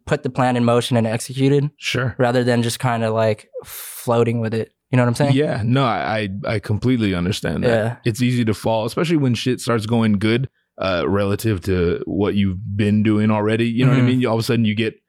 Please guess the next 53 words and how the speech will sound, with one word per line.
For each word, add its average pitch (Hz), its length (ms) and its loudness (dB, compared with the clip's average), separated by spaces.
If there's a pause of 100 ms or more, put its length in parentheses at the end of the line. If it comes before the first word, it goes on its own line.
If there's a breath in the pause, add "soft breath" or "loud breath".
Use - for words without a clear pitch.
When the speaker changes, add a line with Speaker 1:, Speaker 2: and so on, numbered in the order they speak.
(160)
Speaker 2:
a 107 80 -2
big 101 220 -2
client 98 380 -2
or, 92 220 0
or 92 180 0
whatever. 92 340 0
You 90 100 0
get 92 160 0
it, 85 100 -2
you 101 120 0
get 98 120 0
yourself 87 300 -4
a 92 40 -4
little 87 200 0
payday 85 380 -2
and 85 100 -2
you're 67 80 -4
just 90 120 -8
like, - 200 -6 (400)
"Cool, 139 500 0
I, 113 160 -2
I've 110 240 -2
made 131 220 2
it. 107 160 -2
I 113 60 -2
don't 113 100 0
have 110 160 -4
to, 104 140 0
I 107 100 0
can 113 80 -2
just, 104 160 -2
like, 104 140 0
ride 120 240 2
Speaker 1:
Mm-hmm. 117 100 0
Speaker 2:
this 98 100 -2
wave." 101 480 0
You 110 140 0
know 104 60 2
what 104 100 2
I - 20 2
mean? 110 240 2
And 98 80 0
I 95 60 0
think 101 160 0
that's 92 200 -2
where 98 140 0
a 92 80 0
lot 87 180 0
of - 80 -6
people 95 320 -4
end 90 120 0
up 71 100 -6
drowning. 92 600 -6